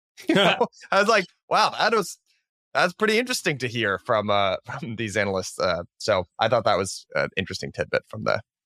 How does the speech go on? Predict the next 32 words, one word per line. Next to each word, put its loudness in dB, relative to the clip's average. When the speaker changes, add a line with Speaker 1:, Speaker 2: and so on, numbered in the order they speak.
Speaker 1:
from -6
the 0
Q -10
and -4
A. -2
Speaker 2:
Absolutely. 2
Absolutely. 0
Speaker 1:
Yeah. -2
Um, 2
may-, -4
maybe, -2
uh, 2
one -2
more 0
story -2
here -4
before -2
we 0
start 0
to -2
wind 0
down. 0
But 0
there 2
was 0
a, 4
there 0
was -2
an -2
interesting -2
headline 0
from, -2